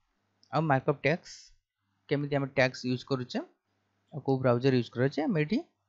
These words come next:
ଦେଖିପାରୁଥିବା, ଯେପରିକି ଇଣ୍ଟରନେଟ୍ ଏକ୍ସପ୍ଲୋରର, ମୋଜିଲା ଫାୟାରଫକ୍ସ, Google Chrome, ସଫାରି ଆଣ୍ଡ ଅପେରା। So, ଫ୍ରେଣ୍ଡସ୍,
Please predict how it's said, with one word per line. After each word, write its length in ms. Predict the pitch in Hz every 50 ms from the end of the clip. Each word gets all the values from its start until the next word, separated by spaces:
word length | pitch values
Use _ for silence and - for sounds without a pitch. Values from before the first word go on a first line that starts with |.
| _ _ _ _ _ _ _ -
ଦେଖିପାରୁଥିବା, 640 | 143 139 139 - 139 123 123 117 123 - 120 113 113 113 _ _ _ _ _ _ _
ଯେପରିକି 440 | - 127 127 - 135 120 113 - 170 285 - _ _ _ _ _ -
ଇଣ୍ଟରନେଟ୍ 440 | 143 131 131 135 135 131 123 123 - _ _ _ 131
ଏକ୍ସପ୍ଲୋରର, 500 | 127 - - - 131 127 131 160 320 311 - _ _ _ _ _ _ -
ମୋଜିଲା 280 | 135 127 127 123 123
ଫାୟାରଫକ୍ସ, 580 | 123 - - 117 120 117 - - 214 277 - - - _ _ _ _ _ -
Google 320 | 131 127 123 127 131 120
Chrome, 300 | 117 - 131 143 175 285 - _ _ _ _ _ _ _ _
ସଫାରି 500 | - - 147 127 - - 127 127 135 151 254 294 _ _ _ _ _ _
ଆଣ୍ଡ 240 | - 127 131 160 269 - _ _ _ _ -
ଅପେରା। 360 | 127 - - 120 - - - - - - _ - - - - - _ _ _ _ _ _ _ _ _ _ _ _ _ -
So, 180 | - - 135
ଫ୍ରେଣ୍ଡସ୍, 380 | 139 - - - 330 320 -